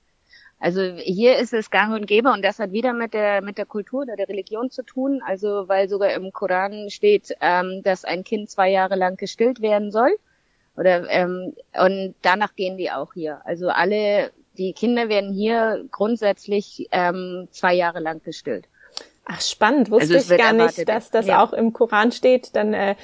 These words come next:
Speaker 2: stimmen der Koran und die, äh, Weltgesundheitsorganisation da mit ihrer
Speaker 1: <laughs>
Speaker 2: Meinung überein?
Speaker 1: Ich glaub, dass es schon sehr viele Über-, Überlappungen überall gibt, also auch in den verschiedenen Religionen, in verschiedenen Traditionen, in verschiedenen Kulturen. Es ist, ich glaub, es gibt schon einen Grund, warum so verschiedene Punkte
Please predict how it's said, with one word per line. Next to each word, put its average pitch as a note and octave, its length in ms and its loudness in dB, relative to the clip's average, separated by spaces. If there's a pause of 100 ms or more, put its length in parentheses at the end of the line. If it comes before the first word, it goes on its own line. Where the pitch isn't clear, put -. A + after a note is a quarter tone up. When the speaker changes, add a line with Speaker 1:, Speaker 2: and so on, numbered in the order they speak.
(220)
Speaker 2:
stimmen C4 280 4
der A#3+ 140 6
Koran A3+ 420 2
und A3 180 0
die, A3 280 4
äh, G3+ 240 4
Weltgesundheitsorganisation G#3+ 1400 2
da F#3+ 140 0
mit G3+ 180 2
ihrer G#3 180 4
Speaker 1:
<laughs> - 0 -
Speaker 2:
Meinung A3 440 6 (160)
überein? A#3+ 560 4 (1400)
Speaker 1:
Ich C#4+ 180 4
glaub, C#4+ 240 4
dass C4+ 160 4
es C4 160 -4
schon C4 240 0
sehr A3 160 -4
viele A3+ 340 -2
Über-, G3 320 0
Überlappungen F3+ 680 -2
überall D#3 480 -6
gibt, F3 300 -20
also D#3 180 -6
auch D3+ 240 -8
in E3 80 -10
den D#3+ 120 -12
verschiedenen E3+ 560 -6
Religionen, D#3 480 -4
in D#3 120 -6
verschiedenen D#3+ 440 -8
Traditionen, E3 640 -6
in D#3 60 -6
verschiedenen E3 480 -6
Kulturen. E3+ 480 -6
Es D3 140 -6
ist, - 320 -10
ich D3 140 -2
glaub, E3 180 2
es D#3 100 -8
gibt - 180 -8
schon F#3+ 140 -2
einen E3 80 0
Grund, F#3 260 2
warum F3 280 0
so E3 100 -2
verschiedene F3+ 420 -4
Punkte F3+ 420 0